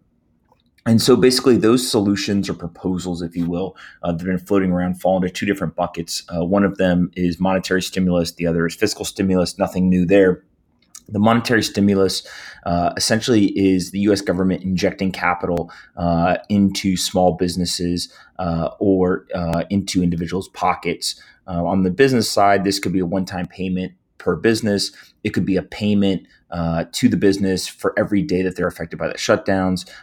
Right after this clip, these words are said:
uh, or it could even be a payment per employee that the business continues employing. So basically, if you don't fire your employees, we'll give you money.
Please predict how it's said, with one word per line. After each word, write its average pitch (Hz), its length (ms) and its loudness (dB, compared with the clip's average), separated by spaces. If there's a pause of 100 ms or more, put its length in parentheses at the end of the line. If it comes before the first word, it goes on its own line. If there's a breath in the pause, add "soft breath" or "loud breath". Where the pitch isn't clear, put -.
uh, 90 200 0
or 123 160 6
it 127 60 0
could 117 140 0
even 101 160 2
be 95 100 4
a 92 60 2
payment 95 540 -4
per 98 220 2
employee 90 560 -2
that 87 140 -6
the - 80 -20
business 90 320 -4
continues 85 480 -4
employing. 82 440 -4
So 85 120 -12
basically, 92 220 -4
if 92 40 -6
you 101 60 2
don't 101 180 0
fire 90 260 4
your 87 160 0
employees, 90 440 -6
we'll 92 100 -6
give 85 200 -10
you 82 80 -6
money. 76 380 -10